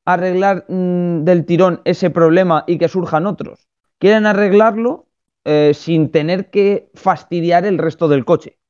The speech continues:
por así decirlo. Eh, yo creo, es lo que dice Ángel, yo cuidado con Mercedes. De hecho, el otro día cuando hablamos, Sergio, lo de campeón, escudería y tal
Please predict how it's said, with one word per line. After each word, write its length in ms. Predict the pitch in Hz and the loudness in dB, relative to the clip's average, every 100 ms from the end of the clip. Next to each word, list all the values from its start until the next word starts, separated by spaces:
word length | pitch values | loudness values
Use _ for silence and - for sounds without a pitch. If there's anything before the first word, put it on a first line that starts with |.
| - | -4
por 160 | 160 | -2
así 160 | 139 147 | 0 0
decirlo. 420 | 139 156 160 - _ _ _ _ _ _ - | 0 0 -2 -6 _ _ _ _ _ _ -4
Eh, 680 | 165 156 151 147 147 147 139 | -2 0 -2 -2 0 0 -2
yo 180 | 127 165 | 0 0
creo, 260 | 202 220 - | 0 -4 -2
es 100 | 160 | 0
lo 140 | 190 | 0
que 60 | 180 | -2
dice 180 | 151 143 | -2 -2
Ángel, 360 | 190 151 127 | -4 -4 -4
yo 560 | 131 151 170 180 185 160 | 0 2 2 0 -2 -6
cuidado 260 | 147 143 160 | -4 -4 -2
con 100 | 175 | -4
Mercedes. 460 | 131 180 185 131 | -2 -2 0 -2
De 120 | 131 139 | -2 -4
hecho, 200 | 156 165 | 0 2
el 60 | |
otro 200 | 170 160 | 2 0
día 120 | 170 165 | 0 2
cuando 200 | 170 165 | 2 0
hablamos, 500 | 165 170 165 160 156 | 2 0 -2 -6 -4
Sergio, 500 | 165 165 170 156 - _ _ - | -6 -2 2 2 0 _ _ -8
lo 240 | 151 160 | 0 2
de 680 | 156 151 151 151 147 147 135 | 2 2 2 2 0 -2 -4
campeón, 880 | 147 143 131 143 143 156 160 160 156 | -6 -4 -6 -4 -2 0 0 0 -2
escudería 640 | 151 - 147 143 143 160 | -6 -4 -2 0 2 0
y 60 | 151 | 0
tal 380 | 151 160 196 | 0 0 -2